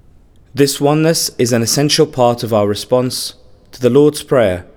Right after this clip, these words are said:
in the Gospel of Saint John, "that they may be made perfect in one." This oneness is now evident in this new recording of our unified liturgy for the Diocese of London.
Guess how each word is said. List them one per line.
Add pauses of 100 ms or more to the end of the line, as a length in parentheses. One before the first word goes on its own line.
(360)
in
the
Gospel
of
Saint
John, (1000)
"that
they
may
be
made
perfect
in
one." (1040)
This
oneness
is
now
evident
in
this
new
recording (540)
of
our
unified
liturgy (420)
for
the
Diocese
of
London.